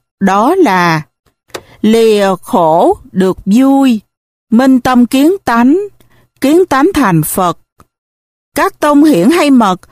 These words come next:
cũng đều chủ trương về tam học, giới, định, tuệ. Nhưng ở Trung Quốc thì thiền lại là một danh từ rất đặc thù. Một khi nói đến thiền thì người ta sẽ biết nó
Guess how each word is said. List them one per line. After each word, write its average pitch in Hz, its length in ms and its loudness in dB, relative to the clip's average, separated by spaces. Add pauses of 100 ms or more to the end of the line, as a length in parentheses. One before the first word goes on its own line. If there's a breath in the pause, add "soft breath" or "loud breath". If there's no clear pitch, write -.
(300 soft breath)
cũng 277 240 2
đều 202 320 0
chủ 208 240 -2
trương 285 260 0
về 190 200 -2
tam 269 300 -2
học, 196 280 -2 (380 soft breath)
giới, 262 580 0 (220)
định, 185 460 0 (200)
tuệ. 180 480 -2 (1800 soft breath)
Nhưng 233 420 2
ở 190 280 -2
Trung 247 300 0
Quốc 359 220 0 (440 soft breath)
thì 208 240 0
thiền 196 600 0 (320 soft breath)
lại 226 220 0
là 247 140 2
một 233 260 0
danh 320 240 0
từ 196 200 -2
rất 320 300 -4
đặc 190 180 -4 (100)
thù. 180 400 -2 (600 soft breath)
Một 226 220 0
khi 320 160 0
nói 320 200 2
đến 320 200 0 (100)
thiền 202 460 0 (380 soft breath)
thì 202 120 -2
người 202 180 0
ta 254 180 -4
sẽ 214 200 -2
biết 302 240 -2
nó 254 380 0